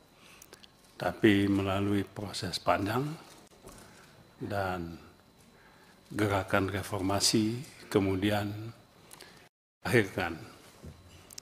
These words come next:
lembaga yang sebetulnya sudah diperjuangkan sejak Orde Baru awal. Dan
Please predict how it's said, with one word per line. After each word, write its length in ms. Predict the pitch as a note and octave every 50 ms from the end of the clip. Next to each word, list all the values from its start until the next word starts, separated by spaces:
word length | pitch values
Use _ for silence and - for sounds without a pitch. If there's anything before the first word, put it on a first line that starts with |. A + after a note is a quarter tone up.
| - - - - G#2+
lembaga 480 | G2+ F#2 F2+ F2+ F2+ F2+ F#2+ G#2+ G#2+ G#2 G2
yang 320 | F2+ G2 F#2+ F2 E2+ -
sebetulnya 560 | - - - - G#2 - - G2 F2+ G2 G#2 G#2
sudah 640 | G2+ - - F2+ F2 F#2 F2+ E2+ E2 D#2+ - - - - - - - - - - - - - - -
diperjuangkan 880 | - F#2 - - F#2+ F#2 F#2+ G2+ G2 F#2+ F2+ F#2 F#2+ F#2 G2+ A2 A2 G#2+ G#2 G2+ G#2 - - - - - - - - - - - - - - - - - - - - - -
sejak 560 | - - - G#2 F2+ F#2 G2 G2 F2+ E2 - - - - - - - - - - - - - - - - - - - - - - - - - - - C4+
Orde 240 | E3 G#2 F#2 F#2 G2
Baru 320 | F#2 F#2+ F#2+ F#2+ F#2+ G2 F2+
awal. 400 | F2 E2+ E2 D#2 D2+ D#2+ E2 - - - - - - - - - - - - - - - - - - - - - - - - - - - - - - - - - - - - - - - - - - - - - - - - - -
Dan 560 | - - A2 G#2 G#2 G#2 G#2 G2+ G2+ G#2 A2